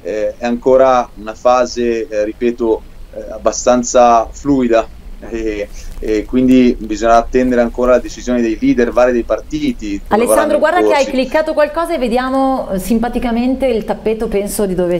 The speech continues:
Speaker 2: ti trovi, però vabbè, <laughs> adesso
Speaker 1: Esatto.
Speaker 2: sistemiamo, ok.
Speaker 1: Esatto.
Speaker 2: Va bene, così
Speaker 1: Esatto.
Speaker 2: vediamo anche la tua, la tua location. Eccoti, vai.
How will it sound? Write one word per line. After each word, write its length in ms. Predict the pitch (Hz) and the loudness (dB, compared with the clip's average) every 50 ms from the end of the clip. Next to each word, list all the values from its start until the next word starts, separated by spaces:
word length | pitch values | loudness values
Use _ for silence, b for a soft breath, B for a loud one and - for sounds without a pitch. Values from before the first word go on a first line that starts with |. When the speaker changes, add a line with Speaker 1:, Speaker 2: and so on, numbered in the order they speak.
| 160 | -4
Speaker 2:
ti 40 | - | -6
trovi, 380 | - 180 165 151 147 147 165 160 | -6 -6 -4 -4 -4 -4 -4 -4
però 220 | 160 185 180 170 | -4 -4 -4 -4
vabbè, 280 | 165 165 - 190 - - | -6 -4 -6 -6 -6 -2
<laughs> 120 | 214 208 214 | -4 -4 -2
adesso 300 | - 247 214 - - - | -2 -6 -4 -2 -2 2
Speaker 1:
Esatto. 220 | - 302 135 127 | 4 6 4 4
Speaker 2:
sistemiamo, 580 | - - 220 208 202 202 190 175 165 165 165 175 180 | 4 2 0 0 0 0 -2 -2 -2 -4 -2 -2 -2
ok. 260 | - 214 202 139 131 | -2 -2 -4 -2 0
Speaker 1:
Esatto. 280 | - - - - - - - B 269 B B B B B B B B B B B B | 2 2 2 2 0 -4 -14 B -16 B B B B B B B B B B B B
Speaker 2:
Va 200 | 196 196 196 196 | 0 0 0 0
bene, 320 | 180 175 175 165 165 190 | 0 0 -2 0 0 -2
così 140 | 185 208 202 196 | -2 0 0 0
Speaker 1:
Esatto. 100 | 214 202 | 0 0
Speaker 2:
vediamo 240 | 180 190 190 190 196 | 0 -2 -2 -2 -2
anche 220 | 190 190 185 214 196 | -4 -2 0 0 2
la 100 | 185 185 | 0 0
tua, 380 | 185 202 190 175 175 165 151 | 0 -2 0 0 0 -2 -2
la 160 | 180 180 180 | -2 -4 -4
tua 180 | 185 - 208 185 | -4 -4 -4 -2
location. 500 | 180 180 180 - 185 160 160 160 - 202 | -2 -2 -2 -2 -4 -4 -4 -6 -6 -4
Eccoti, 520 | - 233 208 185 - - 175 180 - 185 170 | -2 0 -2 -2 -2 -4 -6 -4 -4 -4 -2
vai. 380 | 180 208 185 175 170 - 214 | 0 0 0 0 0 -4 -4